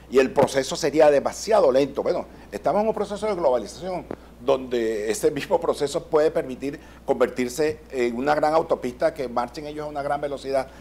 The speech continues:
Sin embargo, lo veo muy difícil, por cuanto en este caso el terrorismo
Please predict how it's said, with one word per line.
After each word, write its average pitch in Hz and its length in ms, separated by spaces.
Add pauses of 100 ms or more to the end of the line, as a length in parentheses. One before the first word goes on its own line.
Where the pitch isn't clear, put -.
(140)
Sin 127 160
embargo, 120 320
lo 110 120
veo 110 180
muy 104 160
difícil, 95 400
por 92 180
cuanto 101 380 (420)
en 113 240
este 196 280
caso 139 400
el 113 100
terrorismo 117 520